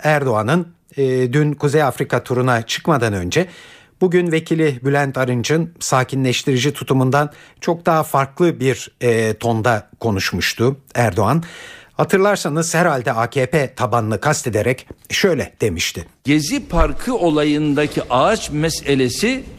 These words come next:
Speaker 2: bu işin aslında fitilini ateşleme olayıdır. Şu anda evlerinde bizim zorla tuttuğumuz bu ülkenin en az yüzde ellisi var.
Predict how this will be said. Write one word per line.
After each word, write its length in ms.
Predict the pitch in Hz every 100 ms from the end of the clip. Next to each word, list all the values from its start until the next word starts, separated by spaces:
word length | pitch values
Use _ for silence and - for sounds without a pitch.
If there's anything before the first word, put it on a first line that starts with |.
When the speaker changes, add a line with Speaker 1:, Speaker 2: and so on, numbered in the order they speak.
| -
Speaker 2:
bu 160 | 135 220
işin 460 | 175 - 294 302 - -
aslında 840 | 160 160 - 190 190 240 240 - - -
fitilini 500 | 165 - 185 190 226
ateşleme 600 | 170 - 165 - 165 185
olayıdır. 580 | 190 147 - - - - -
Şu 260 | - - 180
anda 560 | 165 160 190 220 220 - -
evlerinde 840 | - 175 175 185 180 190 185 220 180
bizim 520 | 175 156 226 208 151 - -
zorla 680 | 117 107 185 220 196 175 143
tuttuğumuz 1000 | 180 143 - 175 180 180 254 294 - - - - -
bu 220 | 120 202
ülkenin 600 | 196 156 175 190 247 202 - - -
en 120 | 226
az 260 | 240 202 156
yüzde 260 | 185 156 185
ellisi 300 | 165 - 127
var. 140 | 90